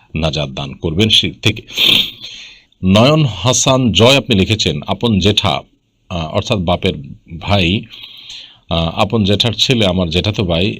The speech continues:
জেঠার মেয়ে আমার ভাস্তি হয়, আপন জেঠার ছেলের মেয়েকে, আহ, বিয়ে করা জায়েজ হবে কিনা বলবেন সহি রেফারেন্স সহকারে। আহ,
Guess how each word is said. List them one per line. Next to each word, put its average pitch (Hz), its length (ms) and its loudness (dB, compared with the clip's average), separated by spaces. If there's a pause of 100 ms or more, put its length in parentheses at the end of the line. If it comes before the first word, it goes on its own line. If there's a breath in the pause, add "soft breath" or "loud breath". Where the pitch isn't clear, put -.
(120)
জেঠার 90 340 -4
মেয়ে 87 480 2 (160)
আমার 82 360 -8
ভাস্তি 110 360 -2
হয়, 71 180 -10 (540 loud breath)
আপন 123 240 0
জেঠার 127 340 2 (120)
ছেলের 117 680 2 (520)
মেয়েকে, 98 580 2 (800 soft breath)
আহ, 80 480 -2
বিয়ে 117 220 4
করা 110 200 0
জায়েজ 82 360 -2
হবে 101 280 2
কিনা - 320 -8 (680 loud breath)
বলবেন 92 300 2
সহি 101 200 0
রেফারেন্স 80 360 -4
সহকারে। 76 440 -2 (720 soft breath)
আহ, 82 340 0